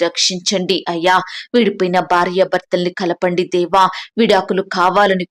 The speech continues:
కోరుకుంటున్న వారి మనసులను మీరు మార్చండి దేవా. అయ్యా, సహాయం చేయమని ప్రార్థిస్తున్నాం తండ్రి.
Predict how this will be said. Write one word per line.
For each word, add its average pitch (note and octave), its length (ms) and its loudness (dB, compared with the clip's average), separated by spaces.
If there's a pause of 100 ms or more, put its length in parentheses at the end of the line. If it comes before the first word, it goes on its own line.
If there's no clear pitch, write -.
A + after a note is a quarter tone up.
కోరుకుంటున్న F#3 640 0
వారి F3+ 240 2
మనసులను F3+ 500 -2
మీరు F3 240 0
మార్చండి F3+ 540 -2 (100)
దేవా. F3 300 2 (400)
అయ్యా, F3+ 240 2 (180)
సహాయం F#3 480 -2 (120)
చేయమని F3+ 440 -2
ప్రార్థిస్తున్నాం F3+ 840 -2 (120)
తండ్రి. F3 320 0